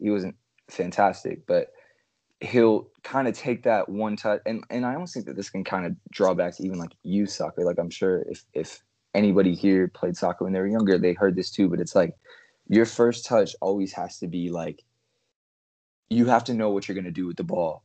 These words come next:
before you get, get the ball. Like, if your first touch is only concerned about controlling, and then you try to turn, and then you, and, and then you try to lay off, and it, it's just a little bit unnecessary. It just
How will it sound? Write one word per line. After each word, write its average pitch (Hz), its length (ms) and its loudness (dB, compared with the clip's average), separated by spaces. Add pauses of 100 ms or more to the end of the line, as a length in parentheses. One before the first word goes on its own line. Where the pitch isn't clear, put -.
before 90 280 -4
you 87 100 0
get, 80 220 -4 (260)
get 92 180 2
the 92 60 -6
ball. 87 300 -2
Like, 90 260 -2
if 104 160 2
your 113 120 6
first 127 320 2
touch 117 200 2
is 98 160 2 (100)
only 107 220 0
concerned 98 400 -4
about 90 220 -4
controlling, 104 680 2
and 90 140 -6
then 90 100 -6
you 90 80 -6
try - 200 -8
to 87 80 0
turn, 98 420 -2
and 87 100 -4
then 87 100 -2
you, 85 120 -4 (160)
and, 85 220 2
and 98 140 2
then 92 100 2
you 87 80 0
try 87 180 2
to 87 100 4
lay 85 180 6
off, 87 240 2
and 76 120 -8
it, 82 160 -8
it's 85 220 -6
just - 180 -10
a 95 40 -4
little 92 180 -2
bit 87 160 -4
unnecessary. 87 680 0
It - 120 -8
just 101 280 -2